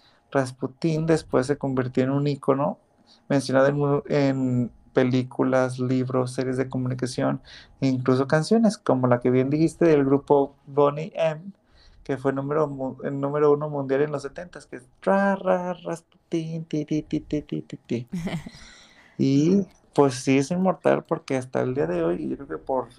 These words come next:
Speaker 1: generaciones que vienen, va a llegar, si no es por TikTok, <laughs> va a estar presente por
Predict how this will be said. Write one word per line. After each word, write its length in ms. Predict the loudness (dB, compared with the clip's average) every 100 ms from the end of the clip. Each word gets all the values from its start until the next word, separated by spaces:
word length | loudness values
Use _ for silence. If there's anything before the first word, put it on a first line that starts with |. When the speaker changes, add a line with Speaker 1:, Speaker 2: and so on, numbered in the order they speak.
| _ -20 _ _ _
Speaker 1:
generaciones 640 | -8 -4 -4 -2 -2 -2 -2
que 160 | -4
vienen, 420 | -4 -4 -4 -4 -8 _
va 220 | -2 2
a 60 | 2
llegar, 540 | 2 2 2 4 2 0 -14 -20 _ _ _ _ _
si 120 | -6
no 80 | -6
es 80 | -4
por 280 | -4 -4
TikTok, 520 | -6 -10 -6 -4 -4 -8 -18 -14 -6 -2
<laughs> 840 | 0 -2 -6 -16 -18 -20 -16 -2
va 80 | 0
a 40 |
estar 300 | 0 0 0
presente 640 | -2 -4 0 0 0 -2
por 320 | -2 0 0